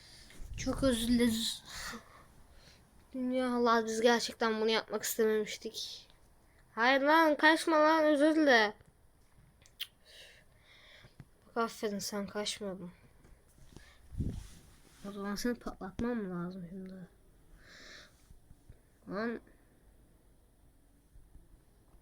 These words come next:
Patla-, aa, patladı. Yaklaşayım şunu da patlatayım. Lan o her şey oluyor.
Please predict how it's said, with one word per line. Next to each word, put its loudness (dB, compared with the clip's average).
Patla-, -2
aa, 0
patladı. 0
Yaklaşayım -4
şunu -6
da -8
patlatayım. -12
Lan 2
o 0
her 2
şey -2
oluyor. -2